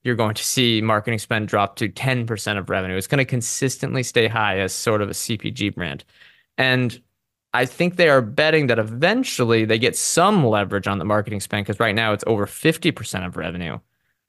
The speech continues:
But that's not until they get to generating billions of dollars each year. And as we talked about earlier, it's not like they're hemorrhaging money. They're actually free cash flow positive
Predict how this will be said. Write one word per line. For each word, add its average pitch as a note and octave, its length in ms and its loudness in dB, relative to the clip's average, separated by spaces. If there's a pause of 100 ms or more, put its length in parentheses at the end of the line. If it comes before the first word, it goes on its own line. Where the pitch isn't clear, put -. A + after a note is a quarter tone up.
(160)
But A2 400 0
that's A#2+ 260 -2
not A2+ 220 0
until A2 260 0
they G#2 140 0
get G2+ 160 -2
to A2 100 -6
generating G#2 460 0
billions G2+ 340 0
of G2+ 80 -6
dollars D#2 380 -4
each G#2 140 -4
year. A2+ 180 2
And F3+ 340 0 (140)
as A#2 140 0
we A#2+ 80 2
talked B2 200 0
about A#2 140 2
earlier, B2 500 4 (280)
it's - 100 -4
not D#3 60 2
like C3 120 2
they're A#2 80 4
hemorrhaging A#2 360 0
money. A2 180 2
They're G#2 140 2
actually A2+ 240 0
free C3 200 0
cash A2 260 0
flow A2 100 0
positive G#2 480 2